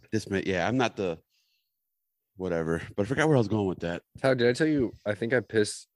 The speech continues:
Speaker 2: Tyler off? Nerd Tyler?
Speaker 1: I haven't heard from Tyler in months.
Speaker 2: Previously, Texas Tyler.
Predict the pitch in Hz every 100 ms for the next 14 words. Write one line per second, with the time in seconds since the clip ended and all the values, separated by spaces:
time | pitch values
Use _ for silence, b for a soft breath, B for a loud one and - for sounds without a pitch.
0 | 110 - 101 95 82 90 113 - _ _
1 | _ _ _ _ _ - 92 90 104 110
2 | 113 _ _ _ _ _ - 170 151 151
3 | 110 98 113 113 101 95 90 95 80 -
4 | - 110 107 - 104 90 98 92 98 -
5 | 107 107 110 113